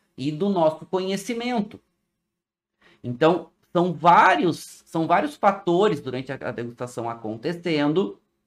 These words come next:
Inclusive, eu chamei a aula de hoje, que ela é uma aula de atualização,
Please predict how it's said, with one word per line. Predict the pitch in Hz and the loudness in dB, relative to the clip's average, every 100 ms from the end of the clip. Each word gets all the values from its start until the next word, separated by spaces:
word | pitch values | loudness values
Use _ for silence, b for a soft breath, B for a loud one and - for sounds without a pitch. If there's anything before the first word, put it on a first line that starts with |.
| - | -12
Inclusive, | 110 113 117 135 165 | -10 -8 -8 -6 -6
eu | |
chamei | 165 139 151 | -6 -6 0
a | |
aula | 147 156 147 | 0 0 -2
de | 139 | -2
hoje, | 143 135 104 _ _ _ _ _ _ _ _ _ - | 0 -2 -6 _ _ _ _ _ _ _ _ _ -4
que | 127 | 0
ela | 127 | 2
é | 123 | 2
uma | 143 208 185 | 0 2 4
aula | 151 147 143 127 104 - _ _ _ | 6 6 6 2 0 -4 _ _ _
de | - 156 | 0 0
atualização, | - 147 143 143 135 123 - 120 139 349 | 2 0 2 0 -2 -2 -4 -2 -2 -4